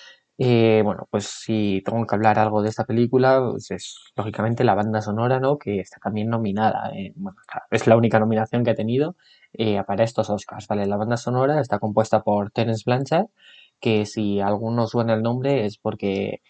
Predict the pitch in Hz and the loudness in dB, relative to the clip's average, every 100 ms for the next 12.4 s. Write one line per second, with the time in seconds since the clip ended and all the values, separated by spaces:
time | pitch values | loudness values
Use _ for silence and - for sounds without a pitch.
0 | - _ - 107 - 113 113 113 110 110 | -20 _ -6 -6 -4 -4 -2 0 0 0
1 | 113 117 110 - 110 113 117 120 113 120 | 0 0 -2 -4 -6 -4 -2 -2 -4 -4
2 | 113 127 127 127 - 110 - 120 113 123 | 0 2 2 0 -4 -2 0 0 2 2
3 | 139 185 196 - - _ 117 110 107 107 | 4 0 -2 -8 -20 _ 0 2 2 0
4 | 107 107 117 117 139 143 113 107 104 110 | 0 0 0 0 0 2 2 0 0 -2
5 | 101 117 120 135 107 117 104 117 - 107 | 2 4 4 0 -2 -2 -2 -2 4 2
6 | - _ - _ - 101 107 120 127 110 | 2 _ -20 _ -4 -2 0 2 2 2
7 | - 107 - - _ _ - _ _ - | 4 4 2 -10 _ _ -20 _ _ -8
8 | 104 95 104 - 101 101 113 110 113 127 | -6 -4 -4 -4 -4 0 0 0 0 0
9 | 123 110 107 120 135 - _ - 113 113 | 2 0 0 -2 -4 -6 _ -2 2 4
10 | 110 - 98 95 101 - 107 110 110 123 | 2 0 -2 0 -2 -2 -2 0 0 2
11 | 110 101 104 95 92 92 - 117 - 95 | 2 0 -2 -6 -6 -4 4 4 4 0
12 | 107 - 143 | 0 4 4